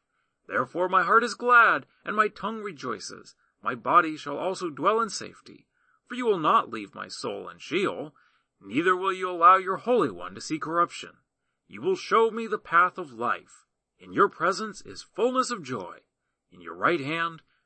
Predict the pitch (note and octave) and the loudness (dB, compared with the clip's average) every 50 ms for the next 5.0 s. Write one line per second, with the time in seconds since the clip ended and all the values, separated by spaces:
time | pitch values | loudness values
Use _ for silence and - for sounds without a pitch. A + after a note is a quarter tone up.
0 | _ - G2 G2 A#2 D3 E3+ F3 - - - G#3 G#3 D#3+ - G2+ F2 E2 E2 - | _ -10 -4 0 2 2 2 2 -2 -4 0 2 2 2 2 -4 -12 -12 -14 -18
1 | - - _ _ _ _ _ _ _ - E2+ E2+ F2 F#2+ B2+ C#3 D3 D3 C3+ B2 | -20 -20 _ _ _ _ _ _ _ -20 -12 -4 0 0 2 2 2 -2 -2 -4
2 | A#2+ A2+ F#2+ E2 - - _ _ _ _ _ _ _ _ _ _ _ _ _ _ | -8 -10 -10 -12 -16 -20 _ _ _ _ _ _ _ _ _ _ _ _ _ _
3 | _ _ _ _ _ _ _ _ _ _ _ _ _ _ _ _ _ - - - | _ _ _ _ _ _ _ _ _ _ _ _ _ _ _ _ _ -16 -10 -8
4 | F#2 C3+ D#3+ D#3+ C#3+ - D3+ C#3+ C3 C#3 C3 - - A#2+ F#2+ E2+ E2 D#2 _ | -6 -6 -6 -8 -10 -8 -8 -8 -10 -12 -16 -16 -18 -18 -18 -20 -20 _ _